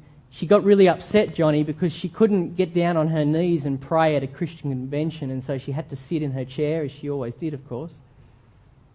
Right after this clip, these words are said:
And then she wrote this. As people prayed, sitting there, I was reminded that in heaven, I'll be free to jump up and dance and kick and do aerobics.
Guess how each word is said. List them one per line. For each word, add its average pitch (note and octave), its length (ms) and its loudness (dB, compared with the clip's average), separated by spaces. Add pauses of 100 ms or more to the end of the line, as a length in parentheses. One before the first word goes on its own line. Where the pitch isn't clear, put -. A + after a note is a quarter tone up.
(560)
And C3+ 140 -4
then E3 120 0
she D#3 160 -6
wrote C3+ 240 -2
this. - 340 -8 (1900)
As C3+ 120 -8
people D3 300 -2
prayed, E3+ 460 0
sitting F#3 340 0
there, E3+ 340 0 (600)
I C#3+ 80 0
was D#3 140 0
reminded F3 480 4
that D#3 120 2
in C#3+ 120 0
heaven, D3 420 -2 (680)
I'll D3 100 -2
be D3+ 120 -2
free F3 280 0
to D3+ 80 -4
jump D#3 320 -2
up F3 240 0
and A#2+ 200 -6
dance D#3 460 -4
and A2+ 160 -12
kick E3 220 -4 (880)
and C3+ 120 -8
do C#3 120 0
aerobics. D3 580 -2